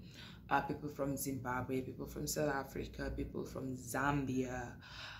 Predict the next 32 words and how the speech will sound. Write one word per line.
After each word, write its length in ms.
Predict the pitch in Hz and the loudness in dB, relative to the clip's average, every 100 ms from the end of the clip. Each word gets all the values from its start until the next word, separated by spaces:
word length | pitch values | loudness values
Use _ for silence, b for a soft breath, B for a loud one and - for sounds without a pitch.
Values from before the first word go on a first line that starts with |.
| B - - | B 0 4
people 280 | 151 151 | 6 6
from 280 | 147 143 139 | 6 4 2
Botswana, 760 | 131 - - 143 131 131 123 117 | 4 4 6 6 6 6 2 -2
people 240 | - 147 | 0 0
from 220 | 147 139 | 2 2
Lesotho. 800 | 135 131 - 143 131 - 123 123 B B B - - | 2 2 4 4 4 0 -4 -4 B B B -4 2
Um, 480 | 151 156 147 135 131 - - - - | 6 8 8 6 0 -10 -16 -16 -14
who 520 | - - - 247 220 - | -10 -2 4 6 6 4
I've 160 | 151 - - - | 0 0 -6 -6
come, 200 | 196 - | -6 0
I've 180 | - 160 | 2 4
met 240 | 156 151 - | 6 4 4
so 100 | 175 | 6
many 200 | 170 165 | 6 6
people 380 | 147 147 139 | 2 2 4
in 140 | 135 131 | 4 2
those 280 | 139 - - - | 0 -2 -4 -10
hospitals 840 | - 127 - - 156 202 240 254 - B B B - | -2 2 2 2 0 4 4 4 -4 B B B -6
from 220 | - 156 | 2 4
various 440 | 143 139 139 131 - | 8 8 8 6 4
countries. 680 | 139 127 123 - 135 - | 4 4 2 0 0 0
So 160 | - 143 | 0 2
it 180 | 139 147 | 4 8
is 240 | 175 214 | 8 8
possible 580 | - 196 - 165 147 147 - - | 4 4 4 4 4 0 -6 -16
for 120 | - 147 | 0 2
you 280 | 135 143 | 4 2
to 400 | 143 - - - - | 4 2 2 0 2
pursue 320 | - - 226 | 4 8 10
a 60 | 240 | 8
career 360 | 175 151 147 | 10 10 8
here. 380 | 139 143 143 | 4 0 0